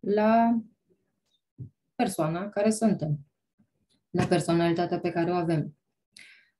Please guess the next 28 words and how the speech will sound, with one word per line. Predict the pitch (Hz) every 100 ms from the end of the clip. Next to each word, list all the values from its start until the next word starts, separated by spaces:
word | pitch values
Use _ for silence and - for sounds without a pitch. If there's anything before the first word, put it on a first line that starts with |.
| _ _
Interesant | - 240 214 214 240 233
este | 233 - 214
că | 202
și | 196 - 202 190 180 170
Uranus, | 165 165 160 185 240 247 - - _
uh, | - 180 170 165 165 147
planeta | 165 165 175 185 185 175 165 160 151 151 160
mentalului | 165 165 156 165 180 170
superior, | 160 - - 170 151 165 180 202 _ _ -
este | 180 175 175 -
cea | 170 175
care | 180 185 180
ne | 170
guvernează | 165 160 160 156 160 165 185
și | -
ne | 175
însoțește | 165 - 151 170 202 208
în | 170
aceste | 160 147 165 - 165
zile, | 147 160 147 165 220 247 - - - _ _ 180
timp | 180 170
de | 165
opt | 175 156
zile, | 147 170 220 170 220 240 -
care | 170 165
au | 160
început | 147 165 151 165 180 -
de | 151 156 156 151